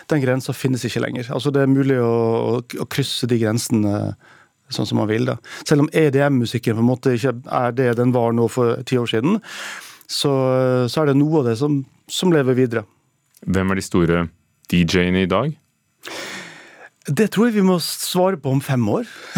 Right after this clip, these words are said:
Speaker 1: <laughs> Det er veldig vanskelig å si. Men du kan følge med på noen av de. Og, og, men du har jo noen veteraner, og sånn Martin Garrixer og sånn, som har holdt på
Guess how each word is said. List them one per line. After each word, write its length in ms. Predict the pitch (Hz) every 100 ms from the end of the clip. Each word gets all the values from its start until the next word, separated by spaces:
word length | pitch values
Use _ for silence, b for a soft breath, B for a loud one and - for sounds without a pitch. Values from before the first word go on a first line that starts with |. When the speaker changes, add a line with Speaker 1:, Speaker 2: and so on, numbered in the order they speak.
| 165
Speaker 1:
<laughs> 400 | - - - -
Det 160 | 202
er 80 | 190
veldig 160 | 190 180
vanskelig 380 | 160 160 - 143
å 20 |
si. 220 | - 202 233 B B B -
Men 80 | 165
du 60 | 156
kan 80 |
følge 240 | 165 180 180
med 160 | 156
på 80 | 131
noen 220 | 139 135 135
av 80 |
de. 140 | 135 143
Og, 140 | 139 143
og, 300 | 143 143 151
men 100 | 160
du 60 |
har 80 | 180
jo 80 | 170 208
noen 100 | 175
veteraner, 720 | 156 175 170 160 123 113 127
og 80 | 139
sånn 180 | 139 135 131 131
Martin 300 | 131 127 127
Garrixer 480 | 131 110 - 123 113
og 80 | 113
sånn, 100 | 123
som 240 | - 131
har 80 | 131
holdt 160 | 131 127
på 60 | 135